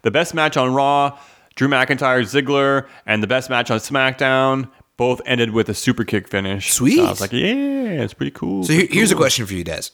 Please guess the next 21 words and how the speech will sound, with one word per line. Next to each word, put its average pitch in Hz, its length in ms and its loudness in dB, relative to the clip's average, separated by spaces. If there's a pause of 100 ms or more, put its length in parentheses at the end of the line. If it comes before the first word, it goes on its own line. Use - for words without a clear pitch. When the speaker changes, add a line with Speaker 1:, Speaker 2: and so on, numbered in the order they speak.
(140)
Speaker 2:
<clears throat> 101 240 -2 (420)
We've 185 220 0
talked 139 280 -2
about 127 180 2
it 117 60 0
on 92 260 -4 (180)
millions, 160 840 0
millions 87 420 -8 (1120)
previous 202 440 2
podcasts, 90 760 -2
multiple, 202 600 0
multiple, 381 580 -2 (140)
multiple 110 420 0
previous 73 400 -10
podcasts. 104 680 -4 (500)
Um, 101 520 2 (500)
when 190 580 0
is 160 360 0
the 127 140 2
New 139 360 2
Day 98 720 0